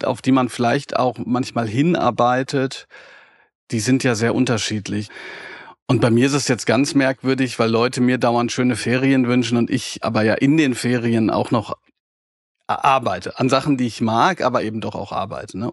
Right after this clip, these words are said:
Und gleichzeitig, letzter Punkt, habe ich den, auch einen, einen Gast von dem Podcast Die Schule brennt im Hinterkopf, den Bion Katilatu,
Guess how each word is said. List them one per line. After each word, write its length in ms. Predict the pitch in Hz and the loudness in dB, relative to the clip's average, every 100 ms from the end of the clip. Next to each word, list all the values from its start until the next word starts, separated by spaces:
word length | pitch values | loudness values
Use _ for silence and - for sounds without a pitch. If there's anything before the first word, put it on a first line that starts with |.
| - | 0
Und 360 | 214 254 - | 2 2 0
gleichzeitig, 720 | - 156 190 208 - 127 135 123 | 2 2 2 -2 -2 -2 -2 -2
letzter 320 | 135 - 123 | -2 -2 -4
Punkt, 320 | 117 127 156 - - - - - - _ | 0 -2 -2 -8 -16 -16 -16 -20 -20 _
habe 260 | 127 123 131 | -4 -2 -2
ich 200 | - - | -4 -2
den, 460 | 123 120 117 104 - _ _ _ _ _ _ _ _ | 0 2 2 -2 -8 _ _ _ _ _ _ _ _
auch 220 | 151 143 | 0 2
einen, 300 | 107 117 110 | 0 0 0
einen 220 | 101 110 107 | -2 -2 0
Gast 380 | 123 165 - | 2 0 -4
von 440 | - - 123 120 110 | -8 -2 0 0 0
dem 240 | 117 104 | 0 0
Podcast 640 | 113 123 - 113 110 - - | -2 -4 0 0 0 -4 -10
Die 80 | - | -10
Schule 300 | - 139 147 | -2 2 2
brennt 360 | 117 113 113 107 | 2 0 0 0
im 100 | 117 | 0
Hinterkopf, 520 | 113 113 104 104 - | 0 0 -2 -4 -2
den 280 | 117 113 107 | 0 2 2
Bion 360 | 123 127 120 | 4 4 2
Katilatu, 840 | 117 110 - 110 107 110 - 120 | 0 -2 0 0 2 2 0 0